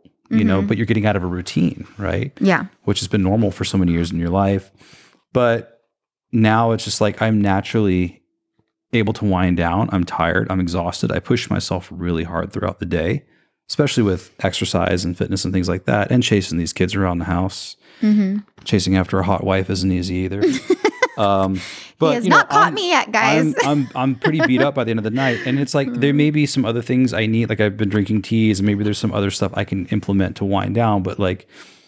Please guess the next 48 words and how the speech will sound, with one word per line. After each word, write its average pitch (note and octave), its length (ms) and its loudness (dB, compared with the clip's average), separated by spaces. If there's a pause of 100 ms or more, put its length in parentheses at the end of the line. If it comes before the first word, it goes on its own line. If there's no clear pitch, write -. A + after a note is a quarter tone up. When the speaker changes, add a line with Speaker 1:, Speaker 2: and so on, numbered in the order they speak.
(380)
Speaker 1:
I'm A#2 180 2
able B2+ 200 0
to D3 100 0
wind G#2+ 380 4
down G2+ 480 2 (160)
naturally B2+ 520 0
now, D#3 380 2 (140)
and A3 80 4
Speaker 2:
Mm-hmm. G#2 140 4
Speaker 1:
my G2+ 80 0
sleep - 560 -2
patterns F2+ 560 -4
are G2 120 -2
better. F2+ 480 -2 (720)
And A2 140 2
when G#2+ 100 4
I G#2 60 2
wake A2 300 0 (100)
up, A#2+ 440 -2
I G#2+ 120 -2
have G#2 280 0
a F#2+ 60 0
gusto F#2 800 -4
about F#2+ 320 -4
my F#2 140 -2
mornings, F#2 600 -2 (120)
and F#2 140 -2
that's A#2+ 220 0
addicting F2+ 500 -4
to - 100 -10
me. - 300 -10 (440)
So - 260 0
I G2 60 0
have G#2 160 0
this G#2 220 -4
new G2+ 120 0
passion D#3+ 500 -2
that F#2+ 100 2
I've F2+ 120 0
developed F#2 420 -2
through G2 180 -2
creating F#2+ 340 0
new F2 140 0
habits G#2+ 520 -4
and F#2+ 80 -6
new F2 120 -4
circles - 420 -6
of, F2 180 -10